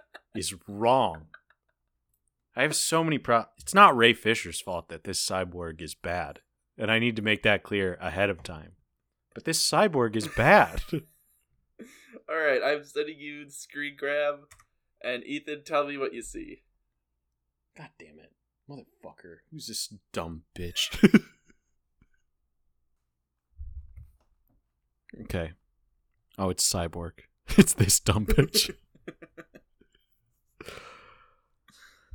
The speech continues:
Speaker 1: Uh, Cyborg standing in a wasteland.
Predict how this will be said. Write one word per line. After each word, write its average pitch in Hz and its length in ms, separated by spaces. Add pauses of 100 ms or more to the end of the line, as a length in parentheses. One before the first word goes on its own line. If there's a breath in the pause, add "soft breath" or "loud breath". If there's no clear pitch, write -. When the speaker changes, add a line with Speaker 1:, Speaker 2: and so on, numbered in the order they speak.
(160 soft breath)
Speaker 1:
Uh, 135 800
Cyborg 120 800
standing 113 800
in 110 640
a 107 160
wasteland. 113 1160